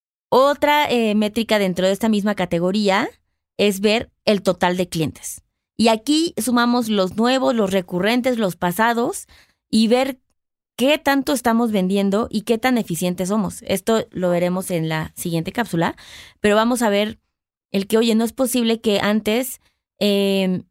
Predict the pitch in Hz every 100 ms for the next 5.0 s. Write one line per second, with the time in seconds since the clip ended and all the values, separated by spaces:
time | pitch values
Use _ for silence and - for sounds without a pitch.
0 | _ _ _ _ _ - 208 226 240 -
1 | 254 247 240 240 233 220 214 208 - 226
2 | 202 208 208 220 220 220 220 220 233 226
3 | 208 330 _ _ _ _ _ _ _ -
4 | 226 214 233 233 220 233 226 220 196